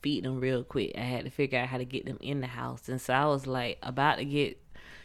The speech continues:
stressed and like, "Okay, I gotta get them back in their house. And what am I gonna do? The chickens are running around and all this stuff." And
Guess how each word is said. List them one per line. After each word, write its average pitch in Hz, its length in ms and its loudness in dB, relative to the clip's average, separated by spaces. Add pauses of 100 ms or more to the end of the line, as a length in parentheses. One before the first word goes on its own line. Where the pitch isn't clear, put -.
(120)
stressed 156 580 8
and 131 120 0
like, 123 180 -4
"Okay, 151 300 2
I 151 80 2
gotta 151 160 0
get 147 160 0
them 147 140 0
back 151 260 2
in 151 80 2
their 147 140 0
house. 139 580 0
And 120 140 -6 (380)
what 139 120 4
am 151 120 6
I 151 80 4
gonna 147 280 4
do? 139 220 6
The 135 100 6
chickens 147 440 0
are 139 80 2
running 143 320 0
around 135 680 0
and 117 140 -4
all 123 180 2
this 131 200 0
stuff." 123 420 -2
And - 220 -10